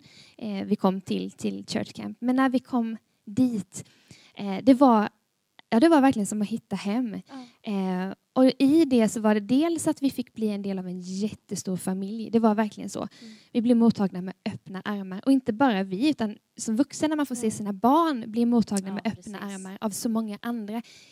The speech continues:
Speaker 2: Det är ju helt fantastiskt.
Speaker 1: Mm.
Speaker 2: Eh, helt plötsligt var det massor med människor som brydde sig om dem och hur de hade det.
Speaker 1: Mm.
Speaker 2: Och det var inte bara vi, liksom, första mötet, utan det här höll i sig. Folk var intresserade av oss.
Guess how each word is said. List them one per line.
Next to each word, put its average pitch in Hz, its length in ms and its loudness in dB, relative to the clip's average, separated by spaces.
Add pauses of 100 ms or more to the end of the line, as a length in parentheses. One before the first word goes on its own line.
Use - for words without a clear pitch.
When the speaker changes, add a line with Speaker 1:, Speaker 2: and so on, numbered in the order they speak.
(120)
Speaker 2:
Det 247 80 -2
är 226 40 4
ju 208 60 2
helt 196 460 -4
fantastiskt. 214 640 -2 (200)
Speaker 1:
Mm. 214 260 -18
Speaker 2:
Eh, 214 120 0
helt 240 180 6
plötsligt 226 240 6
var 214 60 8
det 208 80 6
massor 254 420 4
med 277 120 6
människor 247 280 6
som 208 140 2
brydde 208 220 0
sig 214 100 -4
om 190 140 -6
dem 226 380 -2
och 202 40 -6
hur 208 80 -2
de 208 160 -2
hade 214 280 -12
det. 214 80 -14
Speaker 1:
Mm. 226 120 -18 (160)
Speaker 2:
Och - 200 2
det 247 80 10
var 277 60 6
inte 262 140 4
bara 226 140 2
vi, 220 140 -6 (280)
liksom, 214 200 -2
första 254 320 2
mötet, 285 420 -4
utan 202 300 -6 (240)
det 208 100 0
här 170 160 0
höll 320 220 2
i 262 180 2
sig. 170 240 -2
Folk 226 300 2
var 370 60 2
intresserade 294 500 0
av 220 80 2
oss. - 240 -2